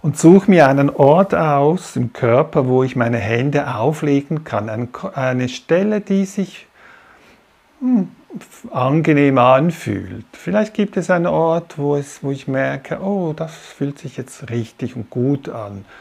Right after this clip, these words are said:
wo ich meine Hände auflegen kann. Das kann beim Herz sein oder vielleicht beim Bauch oder ein Herz bei, ein, eine Hand beim Bauch, die andere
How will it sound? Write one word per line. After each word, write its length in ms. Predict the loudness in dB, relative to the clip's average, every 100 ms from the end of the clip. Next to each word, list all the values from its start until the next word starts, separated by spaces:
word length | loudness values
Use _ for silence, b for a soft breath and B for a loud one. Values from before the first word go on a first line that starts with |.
| B B
wo 140 | -8 -6
ich 120 | -6
meine 460 | -6 -6 -6 -10 -14 b b
Hände 500 | -8 -4 -2 0 -2 -4 B B _
auflegen 840 | -4 2 4 4 4 2 2 -2
kann. 220 | -4 -8 -8
Das 220 | -12 -12
kann 160 | -12 -10
beim 180 | -10
Herz 520 | -6 -4 -2 -4 -10 -6
sein 640 | -4 -4 -4 -6 -10 -14 -16
oder 140 | -16
vielleicht 320 | -16 -16 -16
beim 200 | -14 -12
Bauch 800 | -4 -2 -2 -4 -6 -8 -10 -20 -20 B B B B B B
oder 320 | -6 -4 -4
ein 300 | 0 0 -2
Herz 320 | -4 -8 -10
bei, 240 | -14 -14 -10
ein, 380 | -2 -2 0 -4 B B -10
eine 240 | -8 -4
Hand 240 | -4 -6
beim 220 | -8 -8 -4
Bauch, 540 | -4 -2 -2 -2 -6
die 160 | -12 -10
andere 480 | -10 -14 -14 -14